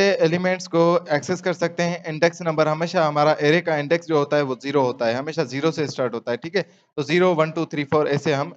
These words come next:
एक्सेस करेंगे एलिमेंट्स को। Change an array element। To change the value of a specific element, refer to the index number। अच्छा, array को चेंज करने के लिए हमें Index number से start करना पड़ेगा। Array के,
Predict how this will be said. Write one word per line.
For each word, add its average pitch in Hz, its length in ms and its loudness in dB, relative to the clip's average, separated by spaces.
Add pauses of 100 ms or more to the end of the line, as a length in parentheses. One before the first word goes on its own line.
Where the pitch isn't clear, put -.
एक्सेस 135 240 -8
करेंगे 123 320 -2
एलिमेंट्स 110 400 -8
को। 104 180 -14 (720)
Change 185 220 2
an 190 120 2
array 165 240 4
element। 127 460 -2 (420)
To 175 100 4
change 175 380 2
the 185 120 6
value 160 300 6 (100)
of 156 280 6
a 156 100 6 (180)
specific 180 500 -2
element, 151 440 0
refer 151 260 0 (100)
to 156 140 0
the 139 140 6 (140)
index 151 360 0
number। 104 280 -4 (580)
अच्छा, 160 240 2 (560)
array 175 220 2
को 196 140 4
चेंज 185 280 0
करने 190 240 0
के 185 100 -2
लिए 185 180 4
हमें 175 280 0 (880)
Index 185 300 -2
number 180 240 2
से 175 220 -2
start 165 220 2
करना 170 220 0
पड़ेगा। 170 400 0 (140)
Array 151 180 4
के, 170 80 -2